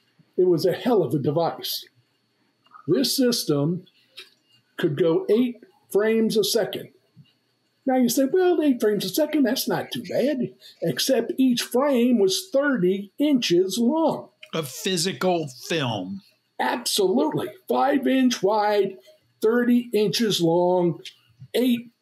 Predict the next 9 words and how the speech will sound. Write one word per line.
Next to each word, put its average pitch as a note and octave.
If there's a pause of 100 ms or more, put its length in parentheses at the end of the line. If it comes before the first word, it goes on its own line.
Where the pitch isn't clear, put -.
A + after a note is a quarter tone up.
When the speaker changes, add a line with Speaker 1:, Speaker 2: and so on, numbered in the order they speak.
(140)
Speaker 1:
times F#3+
a C#3+
second. - (1040)
This D4+
thing D#4+
was D#4+
flying D4
through. D#3+ (1200)
And G#3